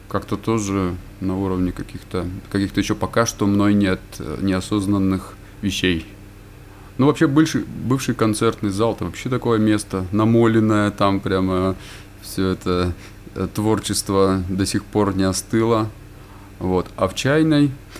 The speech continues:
в чайной, наверное, получилось так, что, э, хозяйка ее, Анаит, она вообще завзятая театралка. Может быть, и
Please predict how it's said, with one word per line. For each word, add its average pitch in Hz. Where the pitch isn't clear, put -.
в -
чайной, 160
наверное, 135
получилось 104
так, 131
что, 101
э, 98
хозяйка 101
ее, 117
Анаит, 101
она 95
вообще 120
завзятая 95
театралка. 87
Может 104
быть, 101
и 98